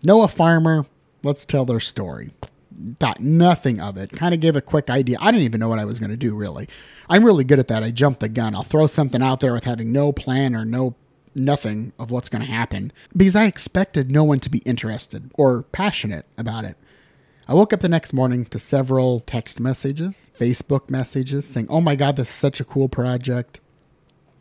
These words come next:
How can we be a part of it?" And then I really quickly had to figure out, "Oh my God, what am I gonna do? How am I gonna do this?" And I wanted to tell their story in written format. And that's where Brenda comes along.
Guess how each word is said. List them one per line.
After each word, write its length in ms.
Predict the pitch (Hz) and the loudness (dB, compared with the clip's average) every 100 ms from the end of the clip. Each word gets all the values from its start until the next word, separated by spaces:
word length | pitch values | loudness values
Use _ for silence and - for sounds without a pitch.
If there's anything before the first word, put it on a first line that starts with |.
| - | -12
How 160 | - 151 | -2 0
can 160 | 147 143 | 2 2
we 140 | 131 | 2
be 160 | 110 113 | 0 -4
a 60 | |
part 260 | - 113 101 | -4 -6 -8
of 100 | 85 | -12
it?" 160 | 87 _ _ - - _ | -14 _ _ -20 -20 _
And 140 | 139 202 | 2 4
then 120 | 285 | 4
I 100 | 131 | 2
really 360 | 120 226 226 | 2 2 2
quickly 480 | - - 220 - 110 | 0 2 2 2 -6
had 300 | - 156 160 | -4 -2 -2
to 120 | - | -4
figure 380 | 110 165 139 113 | -4 -2 -2 -4
out, 340 | 143 107 95 - _ _ - | -2 -4 -6 -16 _ _ -4
"Oh 120 | 151 | -2
my 160 | 143 110 | 0 -2
God, 280 | 143 143 | -2 -2
what 140 | 123 147 | 0 2
am 100 | 143 | 2
I 60 | |
gonna 240 | 123 117 110 | 0 -2 -2
do? 360 | 107 123 95 - | 0 0 -2 -6
How 180 | 131 160 | 0 2
am 80 | 135 | 2
I 80 | 120 | 0
gonna 180 | 120 | -2
do 220 | 110 117 131 | -2 -2 -2
this?" 320 | 104 98 - | -4 -8 -2
And 400 | 185 180 175 156 160 | 2 2 0 -2 0
I 80 | |
wanted 420 | 165 185 196 185 - _ - - | 2 2 0 -2 -8 _ -20 -6
to 120 | 175 | -4
tell 220 | - 170 | 2 2
their 140 | 156 143 | 4 2
story 640 | - - 208 202 160 135 | 0 4 6 6 4 2
in 200 | 143 143 | 0 0
written 280 | 214 349 139 | 0 2 -2
format. 640 | - 120 117 117 113 131 165 | -4 -6 -6 -6 -6 -6 -4
And 100 | 165 | 0
that's 240 | 220 - | 0 0
where 380 | 196 196 185 180 - | 2 4 6 2 0
Brenda 340 | 156 220 175 | 2 4 4
comes 320 | 120 123 117 | 0 -4 -6
along. 400 | 110 110 101 120 | -8 -10 -12 -16